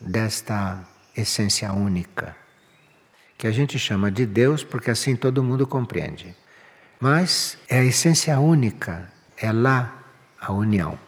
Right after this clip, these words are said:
E a oração leva para lá, a contemplação leva para lá, o serviço leva para lá, as boas ações levam para lá, o pensamento, enfim,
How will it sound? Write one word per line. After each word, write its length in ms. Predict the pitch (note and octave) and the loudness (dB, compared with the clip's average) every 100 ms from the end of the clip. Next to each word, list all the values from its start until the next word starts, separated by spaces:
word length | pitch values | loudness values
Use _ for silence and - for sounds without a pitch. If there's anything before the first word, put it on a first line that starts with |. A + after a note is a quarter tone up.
| - _ _ _ - | -20 _ _ _ -2
E 180 | B2+ C#3+ | 2 2
a 160 | C#3+ - | 2 0
oração 460 | A2 G#2+ - A2+ | 0 0 0 0
leva 240 | G#2 G2 G2 | 2 0 -2
para 140 | - | -2
lá, 200 | F#2 F2+ | -2 -2
a 40 | F2+ | -4
contemplação 800 | F#2 F#2 G2 F2+ F2+ - F#2+ F2+ | -8 -8 -8 -6 -6 -4 -4 -4
leva 260 | F2 F2 | -4 -6
para 180 | F2 F#2 | -8 -8
lá, 340 | F2 F2+ F2+ - - - - | -4 -4 -4 -10 -20 -20 -16
o 80 | G#2 | -8
serviço 640 | - A2+ G2 F#2 G2+ - G2 | -2 0 0 2 0 0 -2
leva 260 | F2 F2 | -2 -4
para 160 | - F2+ | -6 -6
lá, 360 | E2+ F2 F#2 | -4 -2 -2
as 120 | F2+ F2+ | -4 -6
boas 320 | F2+ G2+ F#2 | -4 -2 -2
ações 440 | F2+ - F#2+ F#2+ | -4 -4 -2 -2
levam 240 | F#2 F2 F2+ | -2 -4 -6
para 160 | F2 | -6
lá, 380 | E2+ F2+ F2+ F2 | -4 -2 -2 -4
o 40 | |
pensamento, 680 | - G2+ G2+ F#2+ F#2 G2 G2 C#3+ | -6 -4 -4 -2 -2 -2 0 -2
enfim, 280 | - A#2 | 0 -2